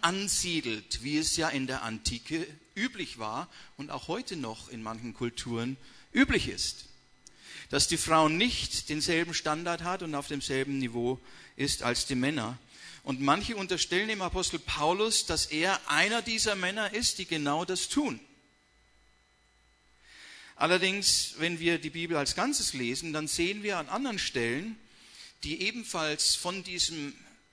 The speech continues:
Apostel stammen, dass er keinesfalls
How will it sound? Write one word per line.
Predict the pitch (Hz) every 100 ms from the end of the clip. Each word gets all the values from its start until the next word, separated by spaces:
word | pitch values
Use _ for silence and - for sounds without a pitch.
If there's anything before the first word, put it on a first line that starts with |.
| _ _ _ _ _ _ -
Apostel | 131 175 180 - 151
stammen, | - 147 170 226 240 - - - - - -
dass | 160 160 - - - -
er | 147 143
keinesfalls | 131 - 175 185 202 - - 190 233 135 143 - - -